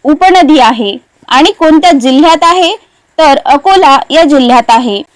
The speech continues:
तर मित्रांनो, आजच्या व्हिडिओमध्ये आपण महाराष्ट्रातील जे काही महत्त्वाची, महत्त्वाची धरणे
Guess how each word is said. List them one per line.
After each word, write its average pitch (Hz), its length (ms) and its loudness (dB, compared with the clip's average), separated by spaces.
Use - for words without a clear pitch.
तर 349 100 0
मित्रांनो, 339 720 2
आजच्या 311 360 0
व्हिडिओमध्ये 359 540 0
आपण 269 460 2
महाराष्ट्रातील 359 1040 0
जे 320 200 0
काही 311 460 0
महत्त्वाची, 330 600 0
महत्त्वाची 302 580 2
धरणे 285 560 0